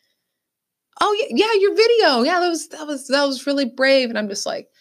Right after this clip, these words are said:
yeah, now you know why I've probably been, like, disappearing or, like, crying in the bathroom <laughs> or, you know. So it, it, it really, uh, it was kinda like a, "Oh, this is a real moment." But I think what was the most, um,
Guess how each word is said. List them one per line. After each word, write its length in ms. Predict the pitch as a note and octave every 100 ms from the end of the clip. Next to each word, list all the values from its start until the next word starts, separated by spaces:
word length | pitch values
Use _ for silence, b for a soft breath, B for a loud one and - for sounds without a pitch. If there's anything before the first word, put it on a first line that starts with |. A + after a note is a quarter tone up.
| b b b _ _ -
yeah, 600 | D#3 E3 F3 F#3 F3+ D#3
now 460 | D3+ D#3 E3+ G3 G3+
you 220 | F#3+ F#3
know 240 | F#3 F#3+
why 280 | F#3+ F#3 -
I've 220 | - F3+ _
probably 320 | - F#3 F#3+
been, 240 | F3+ F3+ F#3
like, 340 | F3+ D#3 E3
disappearing 840 | F3+ F#3 G3+ - F#3+ F#3 F#3 F#3 F3+
or, 140 | E3
like, 220 | D3+ C#3+
crying 360 | - G3+ F#3+ G3
in 80 | F#3+
the 80 |
bathroom 580 | F#3 F#3+ G3 G3 G3 G#3+
<laughs> 340 | - C#4+ C#4 C#4
or, 260 | C4 C4 C4+
you 240 | C#4 C4
know. 260 | A#3+ A3 G#3+ B B C4+
So 260 | - A3+ A3+
it, 140 | A3+ -
it, 140 | G#3+ -
it 220 | G#3 F#3+
really, 640 | F#3 G#3+ G#3+ G3 F#3 F3
uh, 240 | D3 D#3+ D#3 -
it 60 | -
was 200 | F3 F3
kinda 220 | - E3+
like 140 | D#3 -
a, 140 | C#3+ B B -
"Oh, 140 | C3+
this 200 | D3 D3+
is 120 | D3
a 100 | C3+
real 240 | C3+ F#3+ E3+
moment." 360 | D3 B2+ C3+ F#3
But 100 | F3+
I 80 |
think 260 | G3 - -
what 220 | G3+ F#3+
was 220 | F#3 E3
the 160 | - F3
most, 580 | E3 E3+ F3 F3 - - _ _
um, 280 | - - _